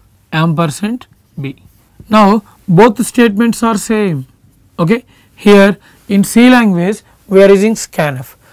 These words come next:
in C plus plus we are using cin, and here in another important thing, we can use the scanf in C plus plus also. Okay, we can use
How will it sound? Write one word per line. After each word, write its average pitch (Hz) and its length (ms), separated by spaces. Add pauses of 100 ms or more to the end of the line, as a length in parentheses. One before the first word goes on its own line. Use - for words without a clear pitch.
(160)
in 208 140
C 240 180
plus 233 240
plus 240 280
we 214 100
are 202 100
using 220 260 (220)
cin, 143 540 (380)
and 196 120
here 247 240
in 220 220 (240)
another 220 320
important 208 480
thing, 170 240 (280)
we 220 160
can 247 180
use 262 180
the 277 60
scanf 214 640 (400)
in 214 180
C 214 220
plus 208 320
plus - 320
also. 165 500 (380)
Okay, 202 220 (260)
we 165 160
can 165 220
use 175 360